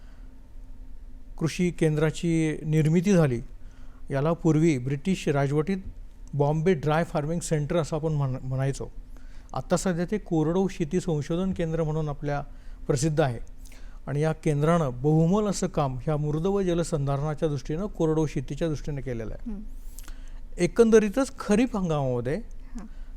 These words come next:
Speaker 1: शेतकऱ्यांनी जमिनीची बांध बंदिस्ती करणं अत्यंत आवश्यक आहे. ढाळीचे बांध करणं अत्यंत आवश्यक आहे. उथळ जमिनी आहेत, मध्यम खोल जमिनी आहेत, यामध्ये उतार जास्त आहे, अशा जमिनीमध्ये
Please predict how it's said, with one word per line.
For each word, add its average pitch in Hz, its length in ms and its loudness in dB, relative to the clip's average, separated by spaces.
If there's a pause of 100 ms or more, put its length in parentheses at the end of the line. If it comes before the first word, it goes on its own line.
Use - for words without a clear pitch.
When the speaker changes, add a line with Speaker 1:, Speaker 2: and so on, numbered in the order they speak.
Speaker 1:
शेतकऱ्यांनी 175 800 2 (640)
जमिनीची 185 580 2
बांध 165 420 2
बंदिस्ती 151 580 2
करणं 170 320 0 (220)
अत्यंत 147 400 -2
आवश्यक 117 360 -4
आहे. - 100 -10 (520)
ढाळीचे 156 440 4
बांध 165 380 4
करणं 175 320 2
अत्यंत 139 380 -6
आवश्यक 120 360 -4
आहे. - 280 -10
उथळ 226 260 6
जमिनी 151 440 4
आहेत, - 460 -6
मध्यम 160 500 4
खोल 185 160 2
जमिनी 127 300 -2
आहेत, - 280 -12 (380)
यामध्ये 156 360 0 (560)
उतार 214 340 6
जास्त 151 340 2
आहे, 110 340 -8 (300)
अशा 165 280 0
जमिनीमध्ये 147 580 -2